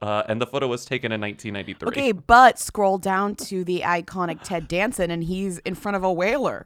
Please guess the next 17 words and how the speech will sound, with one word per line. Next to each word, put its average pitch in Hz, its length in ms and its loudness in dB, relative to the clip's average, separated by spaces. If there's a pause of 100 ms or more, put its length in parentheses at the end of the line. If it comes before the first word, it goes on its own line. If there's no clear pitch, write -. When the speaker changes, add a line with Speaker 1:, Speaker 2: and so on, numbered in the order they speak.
Speaker 2:
Like, 175 220 -6
he 254 220 0
Speaker 1:
He's 220 80 8
in 208 80 6
front 277 120 8
of 277 60 8
a - 20 10
Speaker 2:
is 269 60 10
Speaker 1:
whaler, 277 340 6
yeah. 233 440 -2
Speaker 2:
He's 214 340 -2
on 175 320 4
brand. 262 1040 0
He 233 160 -6
loves 165 300 -2
the 196 180 -8
ocean. 247 500 2